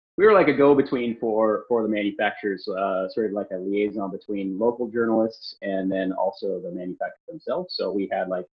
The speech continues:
local knowledge. So for a while, I was the, the manager of the Northwest region for our office that was up here.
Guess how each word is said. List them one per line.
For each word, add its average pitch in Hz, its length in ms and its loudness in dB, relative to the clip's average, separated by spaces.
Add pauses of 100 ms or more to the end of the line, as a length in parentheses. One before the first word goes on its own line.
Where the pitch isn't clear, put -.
(380)
local 107 520 2
knowledge. 113 500 4
So 107 200 0
for 107 120 0
a 101 40 2
while, 98 200 4
I 104 60 4
was 98 200 -2
the, 95 300 -2 (100)
the 92 60 -8
manager 95 480 -2
of 85 80 -8
the 92 80 -4
Northwest 92 520 -8
region 101 460 -4
for 101 120 -4
our 98 160 -2
office 101 340 -2
that 107 100 -8
was 98 120 -10
up 107 200 -6
here. 135 240 -8